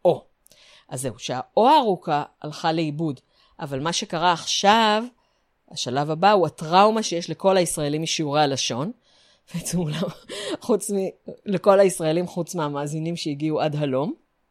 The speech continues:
אה, בעצם מה שקרה זה התכווצות הדיפתונג.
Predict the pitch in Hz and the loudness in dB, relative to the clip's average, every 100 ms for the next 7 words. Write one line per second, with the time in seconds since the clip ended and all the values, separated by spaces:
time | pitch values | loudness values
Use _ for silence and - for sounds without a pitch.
0 | _ _ _ _ _ _ _ _ _ _ | _ _ _ _ _ _ _ _ _ _
1 | - 147 147 156 - 220 208 214 214 285 | -10 -6 -2 -2 -2 -4 -4 -6 -4 -2
2 | 233 180 - - 143 - 196 185 190 147 | -2 -6 -8 -8 -12 -8 -8 -6 -6 -8
3 | - - 160 131 | -10 -6 -4 -4